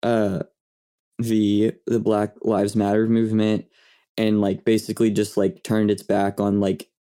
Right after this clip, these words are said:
like, injustice in the world and just, like, was acted very hurt and petulant around, like, the covid thing and made it seem like it was, like, I don't know. It was just, like, it was just upsetting to see how the church dealt with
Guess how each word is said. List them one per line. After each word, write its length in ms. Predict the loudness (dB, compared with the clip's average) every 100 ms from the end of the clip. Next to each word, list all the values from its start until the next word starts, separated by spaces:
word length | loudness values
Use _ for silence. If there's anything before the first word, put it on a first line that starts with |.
| _ -2
like, 260 | -2 -2
injustice 920 | -2 -2 0 0 -2 -2 -2 -2 -10
in 180 | -6 0
the 80 | 2
world 560 | 2 2 2 2 0 -2
and 240 | -2 0 0
just, 220 | -2 0
like, 400 | 0 0 -2 -8 _ _ _ _ _ _ _
was 300 | 0 0 0 -2
acted 360 | -2 -2 0
very 220 | 2 2 2
hurt 320 | 0 0 0
and 140 | -2
petulant 560 | -2 -4 -2 0 0 0
around, 320 | 0 0 0
like, 140 | -2
the 80 | -4
covid 360 | -2 0 0 0
thing 300 | 0 2 2
and 220 | 0 -2 -4 -2
made 260 | 2 2
it 220 | 2 -2
seem 280 | -4 0 2
like 280 | 2 0 0
it 100 | 0
was, 200 | 0 0
like, 380 | 0 0 -2 -8 _ _ _ _
I 80 | -6
don't 140 | -2 -2
know. 200 | -2 -4 _ _ -2
It 80 | 2
was 160 | 2 0
just, 200 | -2 0
like, 340 | 0 -2 -8 _ _ _ 0
it 60 |
was 120 | 2
just 180 | 2 0
upsetting 500 | -2 0 2 4 2
to 100 | 0
see 220 | 0 0
how 160 | 2 0
the 80 | 0
church 320 | 0 -2 0
dealt 220 | 0 2
with 360 | 2 0 -2